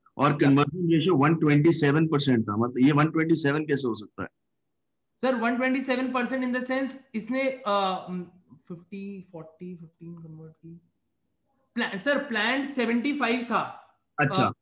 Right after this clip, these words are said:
Speaker 1: इसने
Speaker 2: but इसका
Speaker 1: ने इसको बोला कि पचहत्तर percent customer कन-, convert करने हैं तेरे को, मतलब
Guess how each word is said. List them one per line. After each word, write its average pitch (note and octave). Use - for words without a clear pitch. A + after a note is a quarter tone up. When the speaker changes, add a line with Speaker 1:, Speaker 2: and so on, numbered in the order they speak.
Speaker 1:
इसने F3
Speaker 2:
but -
इसका -
Speaker 1:
ने G3+
इसको F#3
बोला F3
कि G#3+
पचहत्तर E3+
percent F3+
customer E3
कन-, C#3+
convert C#3+
करने C3+
हैं C#3+
तेरे C#3+
को, -
मतलब D#3